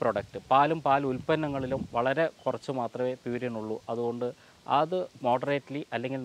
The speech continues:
നന്നായിട്ട് തന്നെ കഴിക്കുന്നതിൽ തെറ്റില്ല. ഫ്രൂട്ട്സും വെജിറ്റബിൾസും വളരെ സേഫാണെന്ന് പറഞ്ഞാൽ പോലും ചില വെജിറ്റബിൾസിൽ യൂറിക് ആസിഡ് ഉണ്ടാക്കുന്ന പ്യൂരിൻ ഉണ്ട്. അതിലൊന്നാണ് ചീര, മഷ്റൂം. ചീരയിലും മഷ്റൂമിലും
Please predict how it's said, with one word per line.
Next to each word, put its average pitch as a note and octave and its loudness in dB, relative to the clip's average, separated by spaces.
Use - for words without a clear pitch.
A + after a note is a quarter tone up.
നന്നായിട്ട് C#3+ 0
തന്നെ B2 -6
കഴിക്കുന്നതിൽ A#2+ -6
തെറ്റില്ല. G#2 -4
ഫ്രൂട്ട്സും G#3 4
വെജിറ്റബിൾസും F#3+ 2
വളരെ D#3+ 4
സേഫാണെന്ന് E3 2
പറഞ്ഞാൽ D3+ 2
പോലും C3+ 0
ചില G3 6
വെജിറ്റബിൾസിൽ D#3 -2
യൂറിക് D3 -2
ആസിഡ് C#3+ -4
ഉണ്ടാക്കുന്ന B2+ -4
പ്യൂരിൻ A#2+ -4
ഉണ്ട്. A2 0
അതിലൊന്നാണ് C#3 4
ചീര, B2 0
മഷ്റൂം. C3+ 2
ചീരയിലും E3+ 2
മഷ്റൂമിലും D#3+ 0